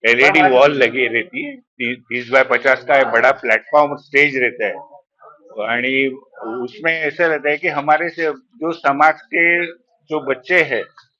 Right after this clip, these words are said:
उनको एक प्लेटफॉर्म वो डांस, अ, कॉम्पिटिशंस के लिए वगैरह मिलने चाहिए, ये हमारा, अ, मुख्य हेतु रहता है।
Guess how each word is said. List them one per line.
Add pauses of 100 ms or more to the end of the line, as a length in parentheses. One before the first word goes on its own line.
(140)
उनको
एक
प्लेटफॉर्म
वो
डांस,
अ,
कॉम्पिटिशंस
के
लिए (480)
वगैरह
मिलने
चाहिए, (420)
ये
हमारा,
अ,
मुख्य
हेतु
रहता
है।